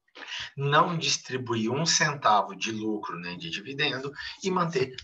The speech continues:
todas as obrigações acessórias em dia, tudo bonitinho. Livro, periódico e o papel destinado à impressão. Então, olha só,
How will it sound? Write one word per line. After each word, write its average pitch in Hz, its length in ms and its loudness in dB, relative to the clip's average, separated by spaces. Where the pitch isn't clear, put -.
todas 120 380 8
as 120 100 6
obrigações 113 580 4
acessórias 98 720 -2
em 127 200 2
dia, 104 320 0
tudo 98 180 -6
bonitinho. 104 480 -2
Livro, - 560 6
periódico 107 640 6
e - 20 -2
o 170 40 -6
papel 120 340 4
destinado 117 420 0
à 131 40 -4
impressão. 160 520 0
Então, 185 220 4
olha 196 180 4
só, - 300 0